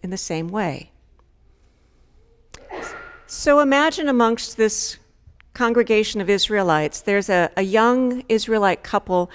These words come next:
that had fled with an infant. After two weeks of this rhythm of morning and evening, they might have confidence that the manu would be there the next morning.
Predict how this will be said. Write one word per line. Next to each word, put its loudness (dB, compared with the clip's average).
that 2
had -2
fled 2
with -2
an -2
infant. -6
After 0
two -4
weeks -4
of -2
this -2
rhythm 0
of -2
morning -2
and -6
evening, -4
they -2
might 2
have -4
confidence -4
that -6
the -2
manu 0
would 0
be 0
there 0
the -6
next -4
morning. -4